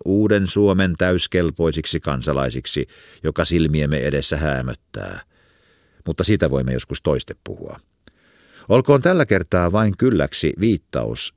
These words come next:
että tälläkään alalla ei riitä palaaminen asemaan ennen vuotta tuhatkahdeksansataayhdeksänkymmentäyhdeksän. Meidän on tällä kertaa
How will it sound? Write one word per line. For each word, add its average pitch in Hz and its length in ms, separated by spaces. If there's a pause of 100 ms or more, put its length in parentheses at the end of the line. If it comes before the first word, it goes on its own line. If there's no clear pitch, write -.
että 78 200
tälläkään 92 640
alalla 107 420
ei 107 220
riitä 110 340 (100)
palaaminen 101 680
asemaan 87 720
ennen 90 460
vuotta 85 340
tuhatkahdeksansataayhdeksänkymmentäyhdeksän. 76 2500 (1080)
Meidän 120 320
on 127 160
tällä 160 260
kertaa 113 600